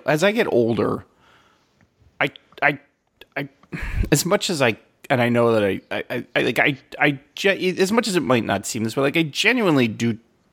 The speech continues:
try to understand kind of where other people are coming from when I disagree with them. Even if, like, when I disagree with them, I'm like, "Well, you disagreeing with me on this particular item is not a really great thing for you because it might mean, like, you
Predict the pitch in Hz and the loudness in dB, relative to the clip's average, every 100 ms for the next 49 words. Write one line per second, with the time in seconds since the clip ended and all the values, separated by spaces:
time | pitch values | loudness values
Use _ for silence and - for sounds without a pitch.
0 | _ - 147 147 107 - 101 110 - - | _ -2 0 2 2 0 -2 -4 -4 -6
1 | - - 175 - - 104 104 113 - 107 | -6 -6 -10 -12 -4 -4 -4 -10 -6 0
2 | 113 110 104 101 - 107 107 101 - 101 | 4 4 2 0 -4 -4 -4 -2 0 0
3 | 92 104 107 95 107 117 107 107 101 95 | -2 -4 -4 -4 -4 -4 -2 0 0 -2
4 | - - - - _ _ _ _ _ - | -6 -20 -20 -20 _ _ _ _ _ -6
5 | 113 107 - 104 101 95 95 98 120 147 | -6 -6 -8 -8 -6 -6 -4 0 2 2
6 | 139 110 113 101 90 - _ 107 104 98 | 2 2 2 0 -2 -14 _ -2 0 2
7 | 92 107 - 104 143 110 110 92 95 92 | 0 -2 -2 0 2 2 0 0 0 0
8 | 87 104 101 95 107 147 123 101 98 117 | 0 0 0 0 2 2 2 -2 -2 0
9 | 113 101 95 104 98 95 113 - 101 127 | 2 0 0 2 2 2 0 -2 -6 -4
10 | 107 95 90 90 90 87 98 90 - - | -2 -2 -2 -2 -6 -6 -8 -8 -14 -2
11 | 131 120 - 101 - _ _ 101 90 101 | 2 2 -2 -20 -20 _ _ -6 -4 -2
12 | 104 92 92 95 - 101 90 87 - 92 | 0 0 0 -2 -2 -6 -6 -6 -6 -2
13 | 92 87 85 - 95 92 90 87 98 90 | 0 0 -4 -12 -6 -6 -4 -4 -2 -4
14 | - - 90 98 101 104 - 135 151 | -6 -6 -4 0 0 0 -2 -4 -4